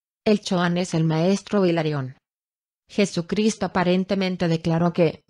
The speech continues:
"Si tu ojo está lleno de luz, también tu cuerpo estará lleno de luz".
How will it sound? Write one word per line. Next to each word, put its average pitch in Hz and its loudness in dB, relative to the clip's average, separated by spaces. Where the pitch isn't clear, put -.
"Si - -4
tu 254 0
ojo 202 2
está 202 0
lleno 175 2
de 165 -2
luz, 170 -4
también 170 2
tu 170 0
cuerpo 208 0
estará 190 0
lleno 185 2
de 175 0
luz". - -6